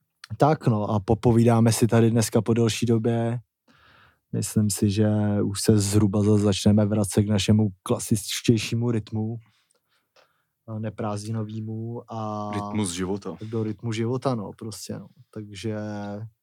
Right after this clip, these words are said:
Speaker 1: jak jsme se měli, no, tak začal bych asi naším výletem tady do Malagy.
Speaker 2: Mhm. Já
Speaker 1: To-
Speaker 2: jsem ještě to,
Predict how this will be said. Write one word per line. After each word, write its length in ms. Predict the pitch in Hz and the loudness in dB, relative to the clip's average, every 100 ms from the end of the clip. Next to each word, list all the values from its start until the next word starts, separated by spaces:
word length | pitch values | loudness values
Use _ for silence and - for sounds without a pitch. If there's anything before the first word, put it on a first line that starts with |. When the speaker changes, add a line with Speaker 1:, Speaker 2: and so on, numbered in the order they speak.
| _ _ _ _ _ - | _ _ _ _ _ -2
Speaker 1:
jak 160 | 127 | -2
jsme 140 | - 139 | 0 0
se 140 | - | 2
měli, 360 | 156 170 175 135 | 2 4 4 2
no, 200 | 104 95 | -2 -10
tak 180 | 117 113 | -10 -8
začal 300 | 113 117 120 | -6 -4 -4
bych 180 | 117 123 | -4 -6
asi 200 | 117 123 | -6 -6
naším 320 | 117 123 127 | -6 -6 -6
výletem 600 | 120 120 117 139 135 120 - | -4 -4 -4 -4 -4 -6 -6
tady 240 | 127 131 | -4 -2
do 100 | 127 | -2
Malagy. 600 | 120 113 107 98 101 113 - _ _ _ - | -2 -4 -6 -8 -12 -14 -20 _ _ _ -12
Speaker 2:
Mhm. 260 | 98 90 98 _ _ _ _ _ _ _ _ - _ _ _ _ _ _ | -8 -8 -10 _ _ _ _ _ _ _ _ -20 _ _ _ _ _ _
Já 60 | 110 | -4
Speaker 1:
To- 60 | 107 | -2
Speaker 2:
jsem 180 | 104 | -2
ještě 240 | 98 - 95 | -2 -2 -4
to, 360 | 90 90 95 | -4 -6 -6